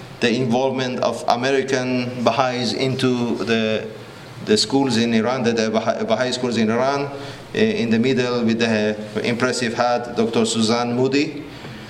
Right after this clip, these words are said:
uh, which actually, uh, when she died, the Iranian newspapers, uh, also mentioned her death. She, she was quite a figure.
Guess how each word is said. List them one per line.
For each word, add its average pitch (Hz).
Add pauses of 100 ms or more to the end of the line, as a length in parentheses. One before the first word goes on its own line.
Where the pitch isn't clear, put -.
(440)
uh, 101 (560)
which 127
actually, 147
uh, 123
when 135
she 127
died, 139
the 117
Iranian 127
newspapers, 110
uh, -
also 117
mentioned 123
her 107
death. 113
She, 98
she -
was 98 (380)
quite -
a -
figure. 104